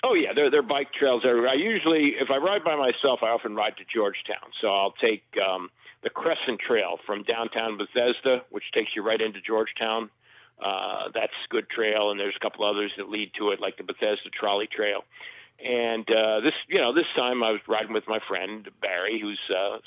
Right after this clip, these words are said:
similar age, similar shape, and we, we've ridden many times, and now I'm back to having weekends off, so we've kind of resumed in the last month or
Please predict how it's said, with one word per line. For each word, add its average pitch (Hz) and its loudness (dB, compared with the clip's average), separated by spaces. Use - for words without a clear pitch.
similar 107 0
age, 98 -4
similar 98 -2
shape, - -4
and 110 -6
we, 120 -2
we've 120 -4
ridden 127 -2
many 147 0
times, 110 -6
and 104 0
now 123 0
I'm 120 -4
back 123 -2
to 117 -4
having 110 0
weekends 104 -2
off, 165 2
so 113 4
we've 113 0
kind 110 -2
of 101 -2
resumed 120 2
in 107 -4
the 110 -2
last 110 -2
month 175 0
or 113 0